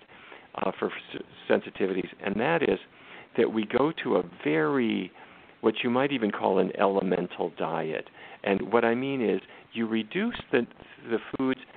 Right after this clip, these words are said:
to a very small number of things that almost everybody tolerates,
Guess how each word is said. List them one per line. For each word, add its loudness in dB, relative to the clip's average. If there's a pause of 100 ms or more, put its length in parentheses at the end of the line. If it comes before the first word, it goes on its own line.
(160)
to 8
a 6 (180)
very 0 (120)
small 2
number -2
of -6
things 2
that 0
almost 0
everybody -2
tolerates, -4